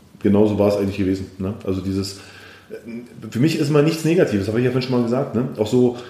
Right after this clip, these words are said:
wir haben auch nicht im olympischen Dorf davor gewohnt, ne? Wo viele mal sagen, "Ja, du musst doch im olympischen Dorf wohnen, Party, die anderen Sportler." Äh, wir haben im Vorfeld mit Absicht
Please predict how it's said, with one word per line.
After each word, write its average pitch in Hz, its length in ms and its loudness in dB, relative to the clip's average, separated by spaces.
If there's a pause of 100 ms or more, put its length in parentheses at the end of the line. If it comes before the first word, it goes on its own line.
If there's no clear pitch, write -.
(160)
wir 104 100 2
haben 143 80 2
auch 139 80 2
nicht 127 140 2
im 127 100 2
olympischen 123 360 2
Dorf 117 200 4
davor 101 280 0
gewohnt, 85 360 -4 (260)
ne? 110 200 0 (180)
Wo 101 180 0
viele 127 220 4
mal 117 100 4
sagen, 101 220 4
"Ja, 87 180 -4
du 87 60 -2
musst 92 180 -4
doch 87 80 -2
im 90 80 -2
olympischen 92 300 -2
Dorf 90 260 0
wohnen, 92 220 -2
Party, 92 460 -4 (100)
die 98 80 0
anderen 95 240 -2
Sportler." 90 600 0 (720)
Äh, 95 160 0
wir 98 80 2
haben 117 100 4
im 127 40 0
Vorfeld 156 580 4
mit 123 140 0
Absicht 156 400 -2